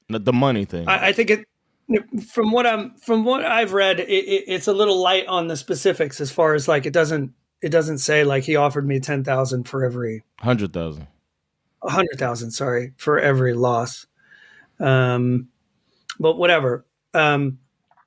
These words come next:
Speaker 2: you know, the thing with Steve Wilkes is kind of interesting because he's, he's one of those kind of coaches, you talk about this a lot,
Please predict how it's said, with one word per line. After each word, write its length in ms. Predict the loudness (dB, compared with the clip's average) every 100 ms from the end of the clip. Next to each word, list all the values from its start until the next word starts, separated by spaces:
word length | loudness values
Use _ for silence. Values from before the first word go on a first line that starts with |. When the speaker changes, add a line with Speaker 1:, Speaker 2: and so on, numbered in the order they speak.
| _ _ -20 -20 _ -20 _ -18 -2
Speaker 2:
you 100 | 2
know, 300 | 4 4 0
the 140 | -2 0
thing 260 | 2 2
with 100 | 2
Steve 280 | 2 2 2
Wilkes 520 | 2 2 0 -2 -10 -8 -2
is 200 | -2 0
kind 220 | 2 2
of 60 |
interesting 500 | 2 0 -2 -2 0
because 300 | 0 0 0
he's, 340 | 2 0 -2 -6
he's 280 | -2 -2 0
one 140 | 0
of 80 | 2
those 160 | 0 0
kind 200 | 0 0
of 60 |
coaches, 420 | 0 -2 0 -4 -4
you 140 | -4
talk 260 | -2 -4 -4
about 200 | -4 -4
this 180 | -2
a 60 | 0
lot, 300 | 0 0 -2